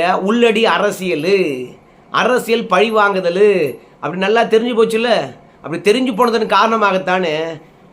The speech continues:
விஜய் பரப்புரை கூட்டத்துக்கு வருகின்ற போது செருப்படுத்து வீசினவங்க திமுக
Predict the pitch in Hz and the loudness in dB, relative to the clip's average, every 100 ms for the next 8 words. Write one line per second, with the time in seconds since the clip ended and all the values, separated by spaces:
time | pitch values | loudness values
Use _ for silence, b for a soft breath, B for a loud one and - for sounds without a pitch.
0 | - 131 202 190 220 180 170 185 185 - | -18 -4 -4 2 2 2 2 0 0 -4
1 | - - 170 233 202 233 226 214 208 202 | -16 -4 0 0 0 -2 0 0 0 -4
2 | 202 185 180 196 208 185 151 160 143 160 | -4 -2 -2 0 0 -2 -2 -6 -4 -6
3 | 170 - 185 220 233 226 226 190 202 208 | -6 -8 -2 0 2 0 0 -4 -4 -4
4 | 190 170 185 190 220 233 226 220 | -4 -4 -6 -6 -6 -2 -2 0